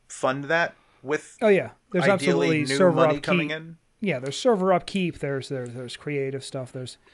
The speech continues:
Speaker 2: you know, you need to be able to pay the artists and the coders and, and people. Yeah, I, I, I, I agree with that as well, but
Speaker 1: It just seems like they lost a little bit of the, what the actual system was supposed to be when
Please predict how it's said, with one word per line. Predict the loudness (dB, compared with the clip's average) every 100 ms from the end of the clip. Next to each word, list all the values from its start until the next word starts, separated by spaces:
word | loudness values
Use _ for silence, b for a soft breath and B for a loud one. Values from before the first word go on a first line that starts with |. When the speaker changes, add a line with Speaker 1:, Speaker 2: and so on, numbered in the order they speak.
| b b b
Speaker 2:
you |
know, | -4 -4
you | -2 0
need | 0
to |
be | -2
able | -4
to | -4
pay | -4
the | 0
artists | 0 0 -2 -8
and | -10
the | -2
coders | 0 0 -2 -4
and, | -6 -8
and | -8
people. | -8 -8 -8
Yeah, | -10 -10
I, | -12 -12 -12 -10
I, | -10
I, | -10 -10
I | -10
agree | -8 -6
with | -8 -10
that | -14 -14
as | -16
well, | -16 -16
but | -18 -20 _ _ _ _ _ _ _ _ -20 B B B B _ _ _ _
Speaker 1:
It | -2
just | -2 0
seems | 0
like | 0 2
they | 2
lost | 4 2 0
a | -4
little | -4 -2
bit | -2
of | -4
the, | -6 -8 -10
what | -6 -2 -2 _ -6
the | -4 -4
actual | -6 -6 -6 -6
system | -6 -8 -6 -8
was | -8
supposed | -6 -6 -4
to | -8
be | -8 -8 -8 -10 _ b b b -6
when | 0 2 0 -4 -12 -18